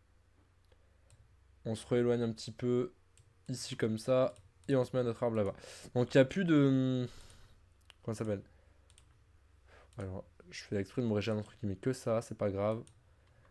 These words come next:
Il n'y a plus de synchro. Le synchro, je te l'ai déjà dit, c'est, c'est le seul danger. Et après, voilà, il y a le temps de mise en place de, de mon combat. Donc là, on va essayer de cliquer des P M. Dans tous les cas, vous avez vu, même si je suis pas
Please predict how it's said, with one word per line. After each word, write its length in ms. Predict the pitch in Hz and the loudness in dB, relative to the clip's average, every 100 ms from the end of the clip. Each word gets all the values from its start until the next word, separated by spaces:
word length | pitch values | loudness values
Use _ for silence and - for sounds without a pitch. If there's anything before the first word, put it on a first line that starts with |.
| _ _ - | _ _ -10
Il 40 | |
n'y 20 | |
a 40 | - | -10
plus 180 | - - | -10 -10
de 60 | |
synchro. 520 | - 113 - 117 117 | -6 -4 -4 -2 0
Le 80 | 113 | -2
synchro, 340 | 101 110 - 123 | -2 -4 -4 -4
je 80 | |
te 80 | - | -2
l'ai 80 | 110 | -2
déjà 160 | 107 104 | 0 -2
dit, 140 | 117 | -2
c'est, 240 | - 101 | -4 -4
c'est 180 | 92 - | -4 -4
le 100 | 98 | -4
seul 220 | - 123 | -4 -4
danger. 460 | 117 113 107 113 120 - - - - _ _ _ - - - - | -2 -2 -2 -2 -4 -12 -20 -20 -20 _ _ _ -20 -20 -14 -10
Et 40 | |
après, 200 | 92 - | -8 -4
voilà, 200 | 101 95 | -2 -2
il 60 | 90 | -2
y 40 | |
a 40 | 90 | -6
le 80 | |
temps 140 | 90 113 | -4 -2
de 60 | |
mise 140 | 110 101 | -2 -2
en 100 | 101 | -2
place 220 | 117 101 | -4 -4
de, 180 | 98 92 | -4 -4
de 140 | 95 | -4
mon 160 | 104 110 | -6 -6
combat. 440 | 107 98 92 95 | -6 -4 -4 -4
Donc 220 | 92 87 | -6 -10
là, 80 | 98 | -10
on 40 | 90 | -8
va 80 | |
essayer 200 | 87 - | -8 -10
de 60 | 92 | -14
cliquer 240 | - - | -14 -10
des 120 | 92 92 | -8 -6
P 140 | 101 | -4
M. 140 | 95 | -4
Dans 100 | 92 | -6
tous 160 | 90 131 | -6 -2
les 120 | 113 | -2
cas, 120 | 120 | 0
vous 160 | 107 101 | -2 -2
avez 180 | 98 101 | -2 -2
vu, 260 | 107 120 135 - - - | -4 -6 -8 -16 -20 -4
même 120 | 123 143 | 0 0
si 200 | 143 135 | 0 -4
je 140 | - | -4
suis 180 | 120 110 | -2 0
pas 340 | - 113 - | 4 4 2